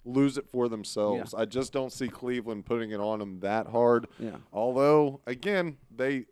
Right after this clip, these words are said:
Speaker 1: they got into the playoffs with an eleven and five record.
Speaker 2: Yeah.
Speaker 1: So, I mean,
Speaker 2: So, yeah, you never know.
Speaker 1: look, man, A F C is just a fucking tough division, though, right
Speaker 2: It
Speaker 1: now.
Speaker 2: is.
Speaker 1: I mean, it
Speaker 2: It
Speaker 1: really is
Speaker 2: is.
Speaker 1: going to
Speaker 2: That
Speaker 1: be
Speaker 2: conference is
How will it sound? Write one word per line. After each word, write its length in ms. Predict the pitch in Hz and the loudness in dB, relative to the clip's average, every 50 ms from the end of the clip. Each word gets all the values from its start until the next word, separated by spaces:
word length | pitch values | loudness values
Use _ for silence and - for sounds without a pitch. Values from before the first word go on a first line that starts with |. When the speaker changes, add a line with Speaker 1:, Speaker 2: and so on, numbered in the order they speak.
| _ | _
Speaker 1:
they 320 | 98 101 82 90 123 131 127 | -8 -8 -4 0 0 0 0
got 400 | - _ - 131 139 160 147 - | -2 _ 4 4 4 4 2 -4
into 280 | 143 135 135 - 139 | -6 -6 -4 -6 -6
the 100 | 127 120 | -6 -6
playoffs 420 | - - 135 135 131 123 113 104 - | -6 0 2 4 4 4 4 2 0
with 100 | 110 101 | -4 -4
an 60 | 101 95 | -2 -4
eleven 360 | 98 95 98 107 113 107 104 | -6 -2 0 0 0 0 0
and 100 | 101 95 | -6 -4
five 280 | - 107 101 98 87 90 | -2 0 0 0 0 -2
record. 260 | 98 92 - - 139 | -4 -4 -4 -4 -4
Speaker 2:
Yeah. 120 | 160 170 | -4 -4
Speaker 1:
So, 240 | 139 - 107 101 - | -2 0 0 0 2
I 80 | 101 101 | 0 -2
mean, 160 | 104 104 101 | -4 -4 -4
Speaker 2:
So, 180 | 226 233 214 | -4 -6 -6
yeah, 280 | - 190 196 240 262 - | -6 -6 -4 -4 -2 -4
you 180 | 120 135 165 185 | -2 -2 -2 0
never 260 | 214 247 247 202 175 | 0 0 0 0 -2
know. 140 | 202 240 - | -2 -2 2
Speaker 1:
look, 160 | 165 202 220 147 | 4 4 4 4
man, 240 | 147 147 151 143 | 2 2 2 2
A 120 | 160 196 240 | 2 0 0
F 60 | 226 | 0
C 120 | - - 254 | 0 0 0
is 80 | 214 165 | 0 0
just 160 | 170 151 - | -4 -2 -4
a 60 | 143 | -6
fucking 360 | - - 156 151 - - 120 104 | -6 -4 -10 -8 -8 -10 -10 -2
tough 200 | - 170 165 - | -2 -2 -2 -2
division, 420 | - 104 90 147 175 143 113 101 85 | -8 -6 -4 -4 -4 -4 -4 -8 -10
though, 80 | 76 | -8
right 180 | 69 110 117 127 | -6 -4 -2 -2
Speaker 2:
It 80 | 143 | 0
Speaker 1:
now. 60 | 151 180 | 0 0
Speaker 2:
is. 360 | 214 202 156 120 - - - 107 | 0 -2 -4 -8 -12 -12 -6 -4
Speaker 1:
I 60 | 120 | -2
mean, 140 | 123 123 123 | -2 0 -2
it 40 | |
Speaker 2:
It 80 | 123 127 | 0 2
Speaker 1:
really 240 | 151 165 160 156 143 | 2 2 4 4 4
is 200 | 135 135 135 120 | 4 4 4 2
Speaker 2:
is. 40 | 107 | 0
Speaker 1:
going 280 | - 127 131 131 131 131 | -2 0 0 0 0 0
to 60 | 139 | 0
Speaker 2:
That 100 | 170 165 | 0 2
Speaker 1:
be 100 | 113 113 | 2 2
Speaker 2:
conference 420 | 175 175 170 165 - 139 120 - | 2 2 0 -2 -6 -10 -10 -10
is 320 | - 120 127 117 110 - | -10 -8 -8 -8 -10 -12